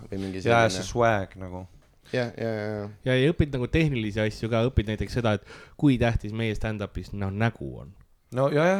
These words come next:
Speaker 2: jaa.
Speaker 3: Vaata see, sest no puhtalt see la-, la-, lambi, kui palju sa tegelikult nägu kasutad, et
Speaker 2: Jaa,
Speaker 3: noh,
Speaker 2: see
Speaker 3: materjal
Speaker 2: spot
Speaker 3: toimib.
Speaker 2: jaa, aga vaata, see ei ole ainult see, vot see on ka huvitav, et räägid tüübiga,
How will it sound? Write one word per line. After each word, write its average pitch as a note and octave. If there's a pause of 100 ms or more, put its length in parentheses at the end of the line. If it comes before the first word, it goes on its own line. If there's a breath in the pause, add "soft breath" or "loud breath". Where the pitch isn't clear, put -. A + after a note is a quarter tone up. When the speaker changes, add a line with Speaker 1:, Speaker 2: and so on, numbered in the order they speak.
(140)
Speaker 2:
jaa. F#3
Speaker 3:
Vaata A#2
see, A#2
sest A#2
no C3
puhtalt C#3+
see B2+
la-, C#3
la-, C#3
lambi, D3+
kui C#3+
palju C#3
sa A#2+
tegelikult B2
nägu C#3
kasutad, A#2
et G#2
Speaker 2:
Jaa, C3+
Speaker 3:
noh, -
Speaker 2:
see A2
Speaker 3:
materjal A2+
Speaker 2:
spot G#2+
Speaker 3:
toimib. G2+ (160)
Speaker 2:
jaa, C4+
aga D4+
vaata, F3+ (100)
see F3+
ei -
ole A3+
ainult F#3+
see, F#3
vot F3+
see A#3+
on -
ka A3
huvitav, D3
et C#3+
räägid C#3+
tüübiga, C3